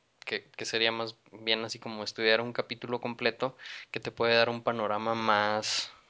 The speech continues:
más concreto de, de algo, ¿no? De un tema. Es muy diferente agarrar un versículo nada más de, de un capítulo y un versículo de otro capítulo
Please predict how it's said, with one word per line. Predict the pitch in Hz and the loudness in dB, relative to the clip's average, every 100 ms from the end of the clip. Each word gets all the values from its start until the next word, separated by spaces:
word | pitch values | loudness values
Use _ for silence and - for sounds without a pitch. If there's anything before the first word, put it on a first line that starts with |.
| _ _ _ - - - - _ - _ - | _ _ _ -18 -16 -16 -20 _ -20 _ 0
más | 123 - | 2 4
concreto | 147 139 131 123 - 131 120 | 4 4 4 4 4 2 4
de, | 107 | 2
de | - 107 107 107 104 101 | 0 0 2 2 2 2
algo, | 107 101 95 | 2 0 -4
¿no? | 107 117 | -4 -4
De | |
un | 110 107 | -4 -2
tema. | 107 95 95 92 110 107 - - | -2 -2 -4 -6 -10 -12 -16 -8
Es | 117 113 | -4 -4
muy | 123 127 127 | -2 2 2
diferente | 127 117 - 120 | 2 2 2 2
agarrar | 113 110 113 | 2 4 4
un | 123 131 | 4 2
versículo | 131 - 123 - 127 120 | 2 2 -2 -4 -4 -2
nada | 113 117 | 2 2
más | 113 107 113 - - 110 | 2 0 -2 -6 -12 -14
de, | 104 - - - _ _ _ - | -12 -14 -16 -20 _ _ _ -4
de | 107 | -2
un | 113 123 | 0 0
capítulo | 127 123 123 - 113 | 0 0 0 -4 -4
y | 113 | -2
un | 113 | 0
versículo | 117 113 117 120 113 101 | 2 2 -2 -2 -2 0
de | 90 85 | -2 -2
otro | 95 117 - 117 | 2 2 4 0
capítulo | 110 110 - 117 123 | 0 -4 -2 0 -2